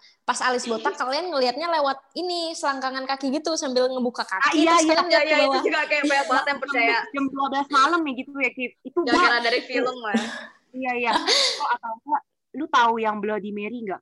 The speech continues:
Speaker 2: Nah, itu gua tahu tuh.
Speaker 3: Oh, iya.
Speaker 2: Yang di kaca.
Speaker 3: Iya, we, we, temen gue
Speaker 2: Iya.
Speaker 3: S M P dulu,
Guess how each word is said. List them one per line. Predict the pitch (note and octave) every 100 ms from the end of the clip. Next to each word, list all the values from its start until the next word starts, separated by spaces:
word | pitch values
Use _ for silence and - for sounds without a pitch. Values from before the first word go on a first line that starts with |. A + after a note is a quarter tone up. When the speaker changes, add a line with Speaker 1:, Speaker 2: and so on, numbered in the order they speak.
| _
Speaker 2:
Nah, | G3 F#3
itu | B3
gua | A3 A3
tahu | A#3 A3 A3+
tuh. | B3 G#3+ -
Speaker 3:
Oh, | -
iya. | G#4+ D5+
Speaker 2:
Yang |
di | G#3
kaca. | - G3 - -
Speaker 3:
Iya, | F4+ C#5
we, | C#5+ -
we, | D#4+ F4+ F4+
temen | - D4 C#4+
gue | C#4
Speaker 2:
Iya. | C#4
Speaker 3:
S | A#3
M | A#3
P | B3+
dulu, | A#3+ A3